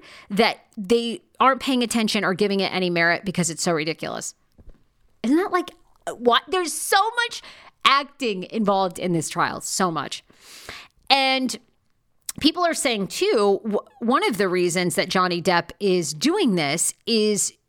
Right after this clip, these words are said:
as a way to just restore his acting career in Hollywood, because it has been stalled over the past couple of years, but it does appear that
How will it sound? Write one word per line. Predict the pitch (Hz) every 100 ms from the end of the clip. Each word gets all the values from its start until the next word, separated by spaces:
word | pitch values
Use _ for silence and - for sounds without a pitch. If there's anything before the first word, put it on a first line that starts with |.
| _ -
as | 214 214
a | 208
way | 180 208 208
to | 202 180
just | 139 202 214 214 - - - -
restore | 214 214 - 190 175
his | 180 -
acting | 185 180 196 180
career | - 170 160 160 - _
in | 196 185 175 170 160
Hollywood, | - - 453 330 170 131 - - - - -
because | 262 240
it | 240
has | - 277 294
been | 247 233
stalled | - 196 185 180
over | 185 175
the | 170
past | 175 170 165
couple | - 170 170
of | 165
years, | 240 240 233 -
but | 202
it | 180
does | 170 190 202
appear | 226 - 185 175 175 - - -
that | 196 196 180